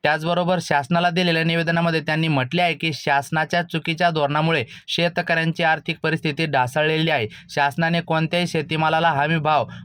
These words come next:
व रास्त भाव मिळेल अशी व्यवस्था केली नाही, त्यामुळे शेतकऱ्यांना वेळोवेळी आर्थिक तोटा सहन करावा लागला. शेतकऱ्यांच्या मागण्याकडे लक्ष वेधण्यासाठी शेतकरी आक्रोश कृती समितीतर्फे बेमुदत धरणे आंदोलन,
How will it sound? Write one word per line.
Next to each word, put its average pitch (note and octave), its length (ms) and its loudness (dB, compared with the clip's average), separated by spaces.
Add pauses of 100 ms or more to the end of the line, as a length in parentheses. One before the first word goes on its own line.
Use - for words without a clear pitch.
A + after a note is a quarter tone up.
व E3+ 260 2 (240)
रास्त D#3+ 340 0
भाव D#3+ 240 2
मिळेल E3 260 2
अशी E3 220 0
व्यवस्था D#3+ 380 0
केली D#3+ 220 -2
नाही, B2+ 180 0 (220)
त्यामुळे E3+ 260 2
शेतकऱ्यांना E3 560 0
वेळोवेळी E3+ 400 2
आर्थिक D#3+ 460 0
तोटा D#3+ 260 0
सहन E3 280 0
करावा D3+ 320 0
लागला. C#3 300 0 (220)
शेतकऱ्यांच्या E3+ 680 0
मागण्याकडे E3 560 0
लक्ष E3+ 220 -2
वेधण्यासाठी D#3 640 0
शेतकरी D#3+ 380 -4
आक्रोश D#3 360 -2
कृती D#3+ 320 -2
समितीतर्फे D3+ 720 -2 (300)
बेमुदत F3 500 2
धरणे D#3 240 0
आंदोलन, D#3 480 0